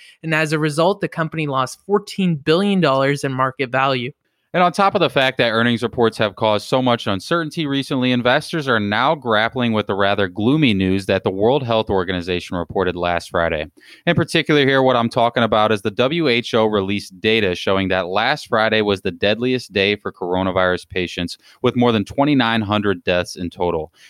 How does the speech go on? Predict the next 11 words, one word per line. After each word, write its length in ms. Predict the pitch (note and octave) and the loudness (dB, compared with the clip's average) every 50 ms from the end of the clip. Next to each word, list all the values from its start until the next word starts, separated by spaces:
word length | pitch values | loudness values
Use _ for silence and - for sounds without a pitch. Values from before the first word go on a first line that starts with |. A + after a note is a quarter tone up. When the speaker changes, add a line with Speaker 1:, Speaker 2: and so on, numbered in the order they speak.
| _ - | _ -2
Speaker 2:
And 100 | C3+ C3 | 0 0
the 60 | C3 A#2+ | 0 0
timing 500 | - - E3 E3 F#3 A3 A3 F#3+ C#3+ B2 | -2 -4 -6 -2 0 2 2 2 2 2
of 60 | G#2+ | 2
this 180 | G#2 G2 - | 2 0 0
event 400 | - G2 F2+ F#2+ F#2 F#2+ G2+ E2 | -2 -2 0 0 0 0 0 -2
is 140 | G2+ F2+ - | -2 -4 -2
what's 160 | G#2+ G#2 - | -2 -4 -2
particularly 720 | - - A2+ - - - C3+ - D3 C3 A#2+ A2+ A2 G2+ F#2+ | -4 -6 -8 -6 -4 -6 -4 -2 -2 0 2 2 2 0 -2
concerning, 580 | - F#2+ F2+ - - G#2 G2 F#2 F2 E2+ E2+ | -2 -6 -8 -6 -4 -4 -4 -2 -2 -4 -4
listeners. 460 | E2+ E2 - - F2+ F2 E2+ E2+ - | -6 -8 -10 -10 -10 -10 -10 -10 -12